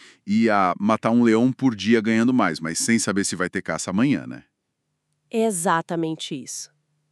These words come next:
Speaker 1: E entender que o mercado é fragmentado desse jeito leva a gente pro mapa das contratações. Se foram criadas seiscentas e treze mil vagas formais só no primeiro trimestre de dois mil e vinte e seis,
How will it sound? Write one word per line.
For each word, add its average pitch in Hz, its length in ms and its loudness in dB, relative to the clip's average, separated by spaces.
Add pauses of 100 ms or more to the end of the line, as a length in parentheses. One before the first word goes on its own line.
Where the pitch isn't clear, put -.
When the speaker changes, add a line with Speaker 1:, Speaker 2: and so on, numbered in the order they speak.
(140)
Speaker 1:
E 95 160 -4
entender 131 440 0
que - 80 -6
o 156 40 -2
mercado 107 460 -6
é 90 60 -6
fragmentado 131 1000 -6
desse 90 300 -10
jeito 107 440 -6 (260)
leva 123 260 -6
a 117 40 -6
gente 123 220 -8
pro 123 140 -4
mapa 120 360 -4
das 104 160 -8
contratações. 117 920 -8 (380)
Se 117 120 -10
foram 156 280 -6
criadas 92 500 -4
seiscentas 139 800 -6
e 101 60 -10
treze 92 420 -8
mil 113 280 -2
vagas 95 460 -8
formais 90 540 -8 (260)
só - 300 -6
no 180 80 -6
primeiro 151 320 -4
trimestre 123 640 -6
de 95 140 -10
dois 92 260 -6
mil 127 160 -4
e 165 40 -10
vinte 135 200 -4
e - 40 -10
seis, 156 340 -4